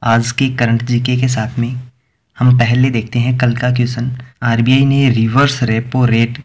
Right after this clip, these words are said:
घटाकर कितने प्रतिशत कर दिया है? तो ये ऑप्शन अपना ए सही रहेगा, तीन पॉइंट पिचहत्तर प्रतिशत।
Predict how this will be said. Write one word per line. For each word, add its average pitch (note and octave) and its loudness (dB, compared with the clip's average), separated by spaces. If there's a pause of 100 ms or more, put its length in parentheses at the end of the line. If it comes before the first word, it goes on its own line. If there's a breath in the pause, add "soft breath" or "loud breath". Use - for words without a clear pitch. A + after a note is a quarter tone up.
(180)
घटाकर A#2+ 2
कितने C3 -2
प्रतिशत A#2+ -4
कर A#2 0
दिया A#2 0
है? A#2 -4 (480 loud breath)
तो A2+ -4
ये A2 2
ऑप्शन B2+ 0
अपना B2+ 4 (120)
ए C#3 4
सही C3+ 2
रहेगा, C3 2 (1300)
तीन A#2+ 4
पॉइंट A#2 0
पिचहत्तर B2 -6 (540)
प्रतिशत। - -8